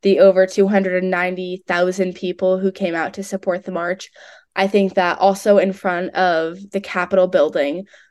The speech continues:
really was special to everybody. And I think that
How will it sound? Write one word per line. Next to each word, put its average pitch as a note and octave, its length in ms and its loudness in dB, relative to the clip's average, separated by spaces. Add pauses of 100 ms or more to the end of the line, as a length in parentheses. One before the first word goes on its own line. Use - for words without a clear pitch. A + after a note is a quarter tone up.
(100)
really F#3 600 2 (360)
was F#3+ 200 -2
special F3 540 -2
to - 160 -6
everybody. E3+ 720 -2 (300)
And F#3+ 140 2
I F3+ 140 2
think F#3 420 -2 (180)
that E3+ 440 -2